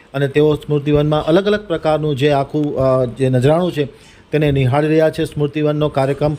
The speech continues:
અ, પરિપૂર્ણ થયા બાદ રાષ્ટ્રપતિ દ્રૌપદી મુર્મુ અને તેમની સાથે આવેલા અન્ય મહેમાનો પણ, અ, ધોરડો જશે. ધોરડો રણોત્સવમાં તેઓ હાજરી આપશે,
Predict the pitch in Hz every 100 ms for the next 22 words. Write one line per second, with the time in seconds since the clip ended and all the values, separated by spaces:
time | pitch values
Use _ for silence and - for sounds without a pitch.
0 | - - - 135 131 147 139 151 147 143
1 | 147 147 131 131 - 147 147 147 135 135
2 | 143 143 139 139 156 151 143 139 143 135
3 | 135 127 143 135 143 143 - - - _
4 | _ - - - - - - - 147 160
5 | 151 135 143 156 156 151 - - - 156
6 | 156 156 147 143 120 139 147 151 151 139
7 | 135 151 135 143 143 147 131 131 143 143
8 | - 143 143 139 143 135 127 135 147 143
9 | 143 151